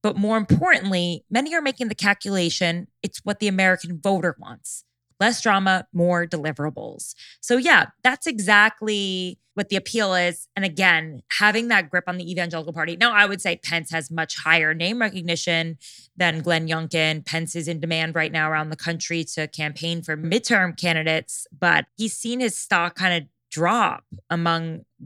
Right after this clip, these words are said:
some of the Republican Party faithful for crossing Trump or perceived crossing of Trump. And that is going to be a liability for him but I spoke to one of, uh, Pence's top aides in the White House, his former chief of staff on the record, Mark Short.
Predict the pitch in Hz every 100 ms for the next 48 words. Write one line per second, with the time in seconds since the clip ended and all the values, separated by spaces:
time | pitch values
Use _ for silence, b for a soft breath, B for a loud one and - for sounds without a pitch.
0 | - - 180 185 180 175 165 170 165 151
1 | - 160 143 175 196 - - - - _
2 | b b b b - 156 151 _ 185 156
3 | - 156 - - 165 - - 156 160 -
4 | 160 - 170 165 - - 151 - 147 147
5 | - - - - - _ - 165 165 180
6 | 185 180 - _ 170 - 165 160 160 156
7 | 151 151 151 160 160 160 156 - 151 139
8 | 147 147 147 143 143 _ _ - 175 -
9 | 175 170 - 185 170 - 180 165 156 151
10 | 147 143 139 - 165 151 156 151 151 139
11 | - _ _ _ _ - 247 247 - 190
12 | 190 170 - 175 160 156 156 156 143 -
13 | 180 180 - 143 - 151 151 151 156 156
14 | 147 156 156 147 147 - - 160 147 139